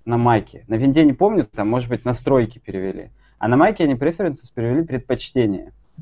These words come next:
И я сижу, и мне надо сменить, я понимаю, что чё-то не то, что у меня push-pull,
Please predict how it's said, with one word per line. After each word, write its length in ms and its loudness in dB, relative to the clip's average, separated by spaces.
И 80 0
я 400 4
сижу, 380 2
и 120 2
мне 240 8
надо 280 4
сменить, 500 2
я 220 0
понимаю, 320 2
что 180 -10
чё-то 280 -4
не 140 0
то, 240 0
что 180 -6
у 40 0
меня 220 4
push-pull, 840 0